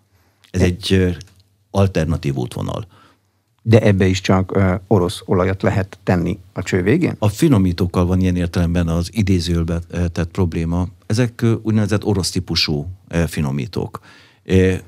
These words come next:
Speaker 1: az azt jelenti, hogy orosz dizájn alapján épültek, ö, K G S T-ről beszélünk, és
Speaker 2: Hatvanas
Speaker 1: orosz kőolaj,
Speaker 2: években.
Speaker 1: hatvanas évek, hatvanöt, ö, orosz kőolajnak a feldolgozására, és ez, ö, kivétel nélkül mindegyikre igaz.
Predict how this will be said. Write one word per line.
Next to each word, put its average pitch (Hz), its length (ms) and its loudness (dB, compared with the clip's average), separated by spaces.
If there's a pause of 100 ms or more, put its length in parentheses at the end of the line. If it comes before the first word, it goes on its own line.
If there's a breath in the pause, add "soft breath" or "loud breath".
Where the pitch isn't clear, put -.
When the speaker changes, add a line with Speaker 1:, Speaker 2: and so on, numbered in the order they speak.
(120)
Speaker 1:
az 113 180 0
azt 143 160 2
jelenti, 98 260 0
hogy 85 100 0
orosz 82 220 0
dizájn 101 360 2
alapján 80 460 0
épültek, 73 680 -4
ö, 73 200 0 (640)
K 71 180 0
G 78 160 -2
S - 40 -4
T-ről 71 260 -6
beszélünk, 80 480 -2
és 73 80 -4
Speaker 2:
Hatvanas 98 420 2
Speaker 1:
orosz 104 120 4
kőolaj, 92 260 4
Speaker 2:
években. 87 260 -2
Speaker 1:
hatvanas - 500 -4
évek, 101 340 0 (1120)
hatvanöt, 127 600 -4 (720 loud breath)
ö, 101 220 2
orosz 95 300 2
kőolajnak 80 440 0
a 71 60 -4
feldolgozására, 95 840 0
és 80 140 0
ez, 85 260 -2
ö, 85 200 2 (480)
kivétel 82 400 -2
nélkül 80 300 -2
mindegyikre 67 560 -6
igaz. 50 360 -8